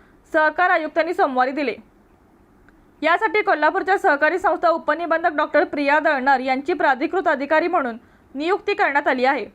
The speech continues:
जिल्हा मध्यवर्ती बँकेतील मे दोन हजार पंधरा ते डिसेंबर दोन हजार एकवीस या कालावधीत आमदार पाटील यांच्या नेतृत्वाखालील संचालक मंडळ कार्यरत होते. या कालावधीत थकबाकी असलेल्या सहकारी संस्था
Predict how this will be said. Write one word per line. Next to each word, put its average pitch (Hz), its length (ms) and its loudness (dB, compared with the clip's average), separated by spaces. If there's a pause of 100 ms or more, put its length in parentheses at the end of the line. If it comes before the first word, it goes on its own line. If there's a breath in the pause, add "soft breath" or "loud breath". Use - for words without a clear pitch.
(1200)
जिल्हा 330 320 0
मध्यवर्ती 359 480 2
बँकेतील 320 460 -2
मे 302 200 0
दोन 311 140 0
हजार 339 140 0
पंधरा 285 320 0
ते 262 240 0 (180)
डिसेंबर 330 400 0
दोन 339 100 2
हजार 330 140 0
एकवीस 294 340 -4
या 330 100 0
कालावधीत 311 460 0
आमदार 285 280 0
पाटील 330 320 -2
यांच्या 262 380 0 (420 soft breath)
नेतृत्वाखालील 330 800 0
संचालक 311 440 0
मंडळ 320 260 2
कार्यरत 285 380 0
होते. 339 240 -2 (1600)
या 311 140 2
कालावधीत 359 520 2
थकबाकी 349 440 0
असलेल्या 339 340 2
सहकारी 311 480 2
संस्था 285 420 0